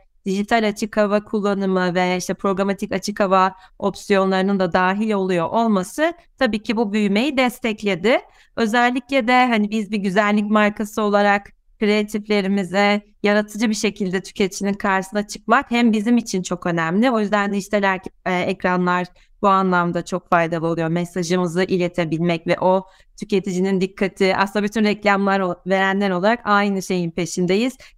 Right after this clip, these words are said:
Birazcık o tüketicinin dikkatinden alabilir miyiz, pay alabilir miyiz? Dolayısıyla bunu almak adına, e, dijital ekranların kreatif kullanımlara olanak sağlıyor olması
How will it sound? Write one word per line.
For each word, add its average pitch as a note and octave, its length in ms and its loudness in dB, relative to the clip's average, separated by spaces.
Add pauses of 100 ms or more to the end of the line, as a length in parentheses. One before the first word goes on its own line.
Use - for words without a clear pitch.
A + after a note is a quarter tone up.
Birazcık G3+ 460 0
o G3+ 60 -2
tüketicinin G3+ 600 -2
dikkatinden G3+ 760 -2
alabilir G3 500 0
miyiz, F3+ 320 -2
pay F#3+ 220 0
alabilir F#3 420 -2
miyiz? F#3 380 -2 (280)
Dolayısıyla A3+ 360 0
bunu A3+ 220 0
almak A3+ 380 -2
adına, A3+ 360 0 (140)
e, G#3+ 240 -4
dijital A3 380 -2
ekranların G#3+ 840 0 (420)
kreatif A3 420 0
kullanımlara G#3+ 720 2
olanak G#3+ 400 0
sağlıyor G3 560 0
olması F#3+ 720 0